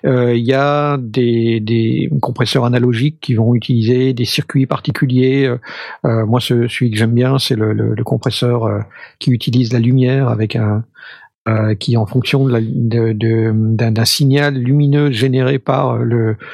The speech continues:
le son que l'on met va, va enclencher la compression, les compresseurs optiques, euh, ou optoélectriques. Il y a, il y a, il y a des tas de, de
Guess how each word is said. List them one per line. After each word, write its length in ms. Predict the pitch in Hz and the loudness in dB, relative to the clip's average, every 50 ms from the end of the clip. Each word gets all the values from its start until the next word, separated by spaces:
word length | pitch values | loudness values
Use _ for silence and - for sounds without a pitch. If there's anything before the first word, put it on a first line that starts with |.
| - - - - - _ - | -18 -18 -18 -20 -16 _ -4
le 220 | 147 110 113 120 | -2 0 0 0
son 380 | 117 - - - 147 143 151 151 | 0 0 0 0 0 0 0 0
que 100 | - 139 | -2 -2
l'on 160 | 120 123 120 | -2 0 0
met 280 | 120 127 127 131 131 120 | 0 0 2 2 0 0
va, 320 | 101 117 110 107 107 107 | 0 0 0 0 0 -2
va 320 | 107 104 107 104 110 110 113 113 107 _ _ - - 233 | -2 -2 -2 -2 -2 -2 -4 -4 -6 _ _ -20 -12 -4
enclencher 560 | - 127 120 - - 135 117 113 - - 131 | -2 -2 -2 0 0 -2 -2 -2 0 0 0
la 100 | 127 127 | 0 -2
compression, 640 | 117 - 127 117 - 135 117 - - 135 131 139 139 | -4 -4 -6 -4 -4 -4 -4 -2 0 0 0 0 0
les 260 | 131 113 110 107 107 | 0 0 0 0 -2
compresseurs 420 | - - 117 - 127 - - 127 | -2 -4 -2 -2 -4 -2 -2 -2
optiques, 460 | 120 127 - - 135 135 - - - _ - - - - - - - - - _ - | -2 -2 -2 -2 -4 -4 -4 -6 -18 _ -20 -16 -14 -12 -10 -10 -10 -12 -12 _ -4
euh, 220 | 117 107 107 107 110 | -2 0 0 0 0
ou 160 | 131 113 113 | 0 0 -2
optoélectriques. 800 | 110 - - 120 117 113 127 - - - - 127 127 - - | -2 -2 0 0 0 0 -2 -4 -4 -4 -2 -2 -2 -4 -4
Il 80 | - 156 | -2 0
y 40 | 120 | 0
a, 140 | 113 120 - | 0 -2 -2
il 80 | - 156 | -2 -2
y 60 | 135 | 0
a, 60 | 127 | 0
il 80 | 123 131 | 0 0
y 60 | 127 | 0
a 40 | 135 | 0
des 140 | 127 143 135 | 0 0 0
tas 200 | - 165 170 170 | 0 0 0 0
de, 440 | 147 151 135 131 127 123 120 120 117 | 0 0 0 0 2 0 0 -2 -2
de 520 | 123 139 143 120 123 123 117 117 120 123 | -2 -2 -2 0 0 0 0 0 0 -2